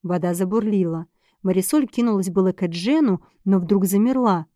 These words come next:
Спросила с тревогой: «Ты видишь? В соседнем зале свет.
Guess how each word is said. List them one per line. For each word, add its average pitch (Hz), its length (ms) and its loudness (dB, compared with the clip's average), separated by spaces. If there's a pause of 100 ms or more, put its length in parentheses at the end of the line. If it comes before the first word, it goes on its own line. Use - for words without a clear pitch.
(160)
Спросила 202 560 -2
с - 100 -10
тревогой: 196 560 0 (380)
«Ты 208 140 0
видишь? 254 520 -2 (320)
В - 60 -16
соседнем 240 500 2
зале 240 280 0
свет. 254 480 0